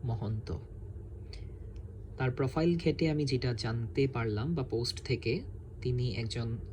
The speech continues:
সনাতন ধর্মাবলম্বী। এখন আসলে যে বিষয়টা আপনাদের সাথে তুলে ধরতে চাচ্ছি, সেটা হচ্ছে গিয়ে আমাদের ইসলামের সৌন্দর্যটা দেখেন কথায়।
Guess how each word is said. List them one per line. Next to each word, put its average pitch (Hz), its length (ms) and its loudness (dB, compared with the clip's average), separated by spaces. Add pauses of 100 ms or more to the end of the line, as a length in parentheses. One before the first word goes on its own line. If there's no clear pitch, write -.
(100)
সনাতন 120 640 0 (1800)
ধর্মাবলম্বী। 110 800 4 (1000)
এখন 139 240 8
আসলে 196 280 10
যে 147 160 10
বিষয়টা 151 340 8
আপনাদের 143 400 8
সাথে 143 260 4
তুলে 131 260 8
ধরতে 131 520 6
চাচ্ছি, 123 640 4
সেটা - 240 0
হচ্ছে 151 360 4
গিয়ে 156 460 6 (580)
আমাদের 170 320 8
ইসলামের 160 520 8
সৌন্দর্যটা 147 840 8
দেখেন 110 360 4
কথায়। 95 440 2